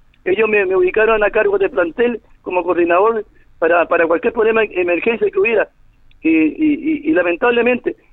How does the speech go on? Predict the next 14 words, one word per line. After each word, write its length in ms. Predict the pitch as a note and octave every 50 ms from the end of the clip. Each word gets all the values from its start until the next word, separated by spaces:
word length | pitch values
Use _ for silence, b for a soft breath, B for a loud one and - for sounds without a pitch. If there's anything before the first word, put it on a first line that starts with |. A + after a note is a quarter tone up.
| - _ _
espero 380 | F#3 E3 - - A#3+ B3+ A#3+
que 80 | G#3+ A#3+
esto 160 | A#3+ B3+ A3
se 100 | - A3
arregle 320 | G#3+ G3+ A3 B3+ C4+ B3+
porque 240 | A#3 A3+ A3 - G3+
ya 140 | G3+ A3 G#3
que 100 | F#3 G#3+
Linares, 500 | G#3 G3+ G3+ A3+ A#3 A3 A3 G3+ F#3+ F#3 - _ _ - - -
eh, 160 | - D#3 C#3+ -
logró 320 | E3+ F3+ F3+ F#3 G#3+ A#3
un 100 | A#3 A3
gran 260 | G3+ G3+ A#3 B3+ A#3+
triunfo, 480 | A#3+ C4 B3+ C4+ A#3+ A3 B3 C4+ C4